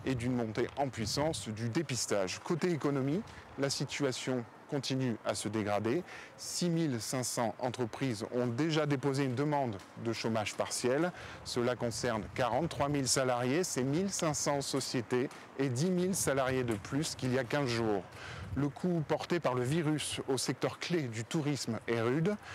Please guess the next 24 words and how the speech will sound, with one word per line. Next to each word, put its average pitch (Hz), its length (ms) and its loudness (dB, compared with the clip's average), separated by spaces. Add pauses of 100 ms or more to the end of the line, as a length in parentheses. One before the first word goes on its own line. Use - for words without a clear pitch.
(240)
Le 123 80 2
Périgord, 123 560 0
pays 135 400 0
des 107 160 2
mille 151 180 2
et 135 80 2
un 123 100 2
châteaux 123 540 0
et 107 100 2
département 123 840 -2
agro-touristique 131 920 0 (180)
de 110 60 -2
référence, 139 720 0 (400)
a 143 80 2
beaucoup 170 320 0
à 131 60 2
perdre 160 440 2 (340)
et 151 160 4
a 143 60 2
déjà 139 300 4
beaucoup 190 280 2
perdu. 135 420 2 (540)
Le 120 140 2
manque 160 300 0